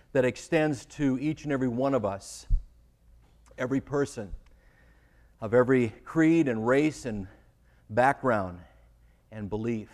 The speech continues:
And so, Father, we just, uh, come before you as your people, as your children. I pray that you would, uh, continue to work in our hearts, deal with, uh, the prejudice that we all struggle with, because we're all broken. We're all, Father, under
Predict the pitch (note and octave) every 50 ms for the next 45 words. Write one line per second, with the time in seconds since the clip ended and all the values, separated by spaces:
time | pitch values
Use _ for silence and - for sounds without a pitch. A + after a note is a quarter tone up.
0 | - - - _ _ _ _ _ - G#2 F#2 - - A#2+ A2 - C#3+ C#3 C#3 C3
1 | B2+ C3 B2 A#2+ C3+ - - - - B2 A2+ - - D#3+ - B2+ B2 - - E3+
2 | F#3 F#3 G3 G3+ F#3+ D#3 C3 A#2+ A2 - - - - - - - - _ D3 D#3
3 | D#3 D3+ E3 F#3 G3 F#3+ F#3+ E3 C3+ A#2 A2 C#3+ D3 C#3 - - - E3+ F3 F3
4 | F3+ F3+ F3 D3+ A2 G2+ - - C#3 C3+ C3 B2+ C3 C3 C3+ A#2+ A2+ G#2+ G#2+ G#2
5 | G#2+ G2 - - - - - - D3+ C3 - E3+ F#3 E3 C#3 A#2+ B2 C3+ E3+ F3
6 | - D#3 C#3+ D#3+ F3 D#3+ - - E3 D#3 E3 E3+ - - - - - - - -
7 | - - - - - - - _ _ _ _ _ C3+ A#2+ G#2 E3 F#3 G3 F#3+ F3
8 | E3+ D#3 D3 - - D3 C3 B2+ C3 B2 B2 A#2+ - - - D#3 - - - G#3+
9 | A3+ G#3+ D3+ D#3+ D3 A#2+ G#2 F2+ - - - D3+ D3 D#3+ D#3+ E3 D#3+ D#3 D3+ D3
10 | - - D#3 C#3 C3+ B2+ A#2+ A2+ G#2+ G2+ F#2+ F#2+ - - _ _ _ _ _ B2
11 | A#2+ - - D3 C#3 A2+ A#2+ C3+ C#3 D3+ D#3+ D#3+ C#3 C3+ F3 G3 G#3 - C3 G2+
12 | - - _ _ _ _ A2+ A#2 A#2 A#2 B2 C3 C3+ C3+ C3+ B2+ - _ _ _
13 | - - _ _ _ _ - _ - C3+ C3 C3 C3 B2 A#2+ - F#2+ B2+ C3+ C3
14 | B2 A#2 G#2+ -